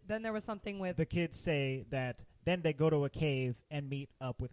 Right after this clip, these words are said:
Speaker 2: Abe
Speaker 1: Abraham,
Speaker 2: Lincoln.
Speaker 1: yeah.
Speaker 2: And he's like, "What? Abe Lincoln? No, this story's dumb. It's over." <laughs>
Speaker 1: He's just trying to get a kiss.
Speaker 2: Right.
Speaker 1: Or
Speaker 2: Something.
Speaker 1: something.
Speaker 2: Something in a
Speaker 1: And
Speaker 2: cave.
Speaker 1: they get into that cave,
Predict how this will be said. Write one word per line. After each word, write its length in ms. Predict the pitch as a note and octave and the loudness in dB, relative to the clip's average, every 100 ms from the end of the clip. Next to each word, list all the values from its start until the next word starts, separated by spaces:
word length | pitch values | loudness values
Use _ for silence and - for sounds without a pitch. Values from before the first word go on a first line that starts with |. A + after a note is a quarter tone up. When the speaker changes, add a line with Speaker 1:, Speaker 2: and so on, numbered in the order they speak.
| - | -6
Speaker 2:
Abe 180 | B2+ B2+ | -4 -2
Speaker 1:
Abraham, 320 | F#3+ - E3 | 0 -2 -4
Speaker 2:
Lincoln. 160 | E3+ - | -10 -12
Speaker 1:
yeah. 200 | F#3 F3+ | -8 -4
Speaker 2:
And 160 | C#3+ C#3 | -2 0
he's 200 | D3+ C#3 | 0 0
like, 160 | C#3+ A2+ | 0 2
"What? 240 | C#4+ F#3 | 2 4
Abe 140 | A3 | 2
Lincoln? 340 | G3 C#4+ F#3 F#3 | 2 2 0 4
No, 220 | D#4 F3 | 4 4
this 120 | E3+ | 2
story's 280 | - C4+ A3+ | 4 6 6
dumb. 240 | E3+ - C#3+ | 6 4 4
It's 120 | D#3 | 4
over." 280 | D#3+ F2+ F2 - | 4 2 2 4
<laughs> 120 | - C4 | 6 8
Speaker 1:
He's 440 | A3 B3 B3+ A#3+ | 12 12 12 8
just 260 | A#3+ B4+ - | 6 4 2
trying 260 | E4 C#4+ | 0 2
to 60 | B3+ | -2
get 160 | A3+ G#3+ | -2 -4
a 60 | |
kiss. 360 | F#3+ A3 E3 B2+ | -2 -4 -2 4
Speaker 2:
Right. 320 | D#3+ C#3 F2+ - - | 4 4 0 -12 -6
Speaker 1:
Or 580 | G#3 G3 F#3 F#3 F3 E3+ _ _ _ _ | -2 0 0 -2 -4 -8 _ _ _ _
Speaker 2:
Something. 420 | - A#2+ B2 F2 C#2 - | -12 -8 -8 -10 -18 -20
Speaker 1:
something. 460 | - F3+ E3 C#3+ B2+ - | -12 -10 -8 -8 -10 -8
Speaker 2:
Something 320 | C#3 B2 G#2 | -8 -6 -8
in 60 | G2 | -6
a 80 | A3 | -4
Speaker 1:
And 160 | A3+ | -2
Speaker 2:
cave. 80 | A#2 | -4
Speaker 1:
they 120 | G#2 | -2
get 140 | C4+ B3+ | -2 -2
into 120 | B3 | -2
that 200 | A3+ G#3 | -2 -2
cave, 380 | A3 G#3 G3 | -2 -2 -4